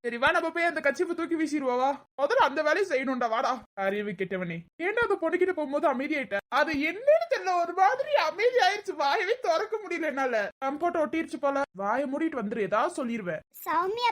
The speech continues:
Speaker 2: பாவம்ல ஜீவா.
Speaker 1: ஏன் பாவம்?
Speaker 2: ரொம்ப கஷ்டப்படுவாள சௌமியா?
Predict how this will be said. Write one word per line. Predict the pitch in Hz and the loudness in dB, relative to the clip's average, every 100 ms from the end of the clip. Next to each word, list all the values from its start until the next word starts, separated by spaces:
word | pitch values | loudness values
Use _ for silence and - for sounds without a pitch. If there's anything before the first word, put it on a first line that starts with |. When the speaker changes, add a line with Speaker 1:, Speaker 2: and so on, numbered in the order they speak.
| 440 | 0
Speaker 2:
பாவம்ல | 359 330 403 466 453 392 | 2 2 0 -2 -2 -4
ஜீவா. | 370 349 339 381 440 _ 311 | -6 -4 -4 -4 -10 _ -4
Speaker 1:
ஏன் | |
பாவம்? | 339 302 311 359 - _ _ _ _ | 2 4 4 -2 -8 _ _ _ _
Speaker 2:
ரொம்ப | 359 349 339 466 480 | -8 -4 0 0 2
கஷ்டப்படுவாள | 453 - 415 392 381 370 370 392 | -2 -2 -6 -4 -2 -2 -2 -2
சௌமியா? | 359 349 349 349 | -4 -2 -4 -4